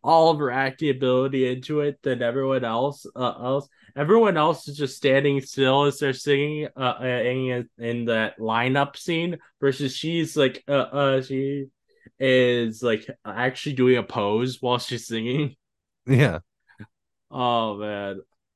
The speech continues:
Speaker 1: Uh, th-, is there anything else we, uh, else we should talk about with this film?
Speaker 2: Uh, we could talk about how badass the candy cane is.
Speaker 1: Oh, <laughs> yeah, that,
Speaker 2: Um,
Speaker 1: that was, like, that was great.
Speaker 2: I hadn't even mentioned the candy cane,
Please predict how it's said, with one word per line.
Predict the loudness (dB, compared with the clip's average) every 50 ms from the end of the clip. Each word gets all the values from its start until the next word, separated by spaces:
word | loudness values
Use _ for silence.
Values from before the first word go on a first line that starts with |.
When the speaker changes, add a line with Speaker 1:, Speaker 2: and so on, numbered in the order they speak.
| _ -20 -20 _ _
Speaker 1:
Uh, | -10 -8 -6 -8 -8 -10 _
th-, | -18 -18 -18 _ _
is | -8 -8 -6 -4
there | -2 0 0 0 0 -2 -6 _
anything | -10 -8 -6 -4 -4 -4 -6 -6 -6 -4 -4
else | -4 -4 -4 -6 -8 -6
we, | -4 -4 -4 -2
uh, | 0
else | 0 2 2 2 0 -2 -2 -4 -4 -8
we | -12 -12
should | -10 -12 -12 -8
talk | -6 -6 -6 -8 -10 -10
about | -6 -6 -4 -4 -4 -6
with | -6 -6
this | -6 -8 -8 -6
film? | -4 -2 -2 0 -2 -4 -6 -10 -14 -16 -20 _ _ _ _ _ _ _ _ _ _
Speaker 2:
Uh, | 2 2 4 4 4 4 4 4 4 4 4 4 4 2
we | 0
could | -4 -8 -6
talk | -4 -2 -2 -2 -2
about | -4 -4 -2 0 0 0 0 0 0 -2 -4
how | -6 -6 -6 -6
badass | -4 -4 -4 -2 -2 0 -2 -2 -4 -6 -10
the | -14 -14
candy | -14 -10 -6 -4 -2 0 0 -2
cane | -2 -2 0 0 0 0 0 0
is. | 0 2 2 2 0 0 -2 -6 -10 -18 _ _ _ _ _ _ -6
Speaker 1:
Oh, | -4 -4 -4 -4
<laughs> | -4 -4 0 4 4
yeah, | 6 6
that, | 6 4 4 2 0 0
Speaker 2:
Um, |
Speaker 1:
that | 0 0 0
was, | 0 0 -2 -4 -6
like, | -6 -6 -8 -10 -12 -8
that | -6 -4
was | -4 -4 -4 -6
great. | -8 -6 -4 -2 0 0 0 -2 -4 -4 -6 -8 -10 _ _ _ _ _ _ _ _ -2
Speaker 2:
I | 0
hadn't | 0 2 0
even | 0 0 -2 0 0
mentioned | 2 2 2 2 2 2 2 2 0 0
the | -2 -2
candy | -2 -2 -2 0 0 0 -2
cane, | -4 -2 -2 -2 0 0 -2 -2 -4 -4 -4 -4 -6 -6 -8 -10